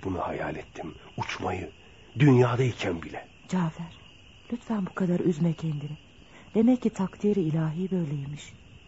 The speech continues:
Speaker 1: Efendim aç kalmış. Açlıktan karnına taş bağlamış. O, kainatın efendisi, yüce insan ve kardeşlerim, açlıktan karınlarına taş bağlarken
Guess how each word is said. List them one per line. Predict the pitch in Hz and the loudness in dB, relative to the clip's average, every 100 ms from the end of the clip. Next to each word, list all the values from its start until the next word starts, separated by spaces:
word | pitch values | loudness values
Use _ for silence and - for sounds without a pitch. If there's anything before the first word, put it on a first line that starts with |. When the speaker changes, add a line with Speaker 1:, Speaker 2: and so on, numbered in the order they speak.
| - - | -10 -8
Speaker 1:
Efendim | - - - - | -8 -10 -10 -10
aç | - - - | -10 -10 -12
kalmış. | - - - - - - - - - - - - - - - | -12 -12 -14 -16 -18 -20 -20 -20 -20 -20 -20 -20 -20 -16 -12
Açlıktan | 92 - - - 98 98 | -12 -12 -16 -6 -6 -4
karnına | - 87 92 90 90 | -2 -2 -2 -4 -4
taş | - 92 - 85 | -6 -6 -6 -6
bağlamış. | 76 73 - - - - - - - - - - | -8 -10 -12 -12 -14 -16 -20 -20 -20 -20 -6 2
O, | 120 98 85 - - | 4 4 -2 -14 -8
kainatın | - 92 92 92 92 - | -4 0 0 0 -4 -2
efendisi, | 85 - 92 90 - 82 | -2 -2 -2 -4 -6 -8
yüce | 80 90 98 | -8 -4 -2
insan | 85 80 - 85 78 | -2 -4 -4 -4 -4
ve | 82 | -8
kardeşlerim, | - 95 87 85 - 92 87 85 - - - - - | -6 -6 -6 -6 -8 -4 -4 -4 -10 -20 -20 -20 -6
açlıktan | - 117 - 110 - 113 | -4 -4 -6 -6 -2 0
karınlarına | 98 104 101 101 101 101 | 0 2 4 6 4 2
taş | - 104 - | 0 -6 -4
bağlarken | 95 95 98 - 107 92 | -2 0 -2 -2 -2 -2